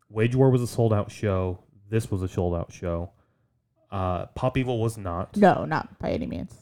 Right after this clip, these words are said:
Speaker 1: Um,
Speaker 2: Pop Evil was awesome, though, 'cause we stood at the back, but we were, like, still in front of the pillars,
Speaker 1: Yeah.
Speaker 2: I think, <laughs> like,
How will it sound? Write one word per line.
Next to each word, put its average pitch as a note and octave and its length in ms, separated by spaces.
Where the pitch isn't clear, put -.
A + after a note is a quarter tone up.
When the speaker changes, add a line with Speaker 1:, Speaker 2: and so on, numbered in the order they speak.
Speaker 1:
Um, F#2+ 380
Speaker 2:
Pop B3 160
Evil F3+ 220
was D3 320
awesome, F3+ 320
though, A2+ 140
'cause - 140
we F3 280
stood F#3+ 300
at - 100
the E3 140
back, E3 600
but F3 80
we E3 80
were, D#3 120
like, D3+ 200
still E3 440
in F3+ 220
front E3+ 220
of C#3+ 60
the D#3 100
pillars, E3 360
Speaker 1:
Yeah. E3+ 80
Speaker 2:
I - 40
think, F#3 520
<laughs> - 0
like, - 380